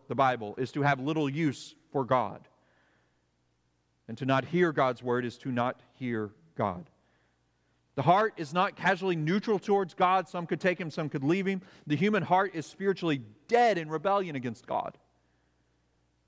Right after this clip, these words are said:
And yet God in His kindness has meet us,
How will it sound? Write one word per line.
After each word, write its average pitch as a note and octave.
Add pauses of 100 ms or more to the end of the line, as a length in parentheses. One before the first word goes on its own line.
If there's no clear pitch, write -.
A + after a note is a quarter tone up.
(3000)
And A#2+
yet B2+
God C3+
in B2
His B2
kindness C3
has A#2
meet B2
us, A2+